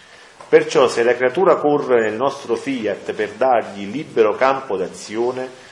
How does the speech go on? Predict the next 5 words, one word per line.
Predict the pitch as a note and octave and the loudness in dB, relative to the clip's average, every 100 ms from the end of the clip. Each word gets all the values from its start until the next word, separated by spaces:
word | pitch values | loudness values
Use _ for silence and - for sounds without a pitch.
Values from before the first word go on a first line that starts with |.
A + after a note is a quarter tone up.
| - - | -20 -6
nella | A2+ A2 G#2 | -2 2 2
nostra | B2+ D3+ - B2 G#2+ | 2 0 -2 2 2
enfasi | C#3 C3 A#2+ - | 0 -4 -10 -6
d'amore | G#2 G2+ A#2 B2 | -4 -2 0 2
diciamo, | G2+ G2+ G2+ F2+ F2 | 0 -6 -8 -8 -10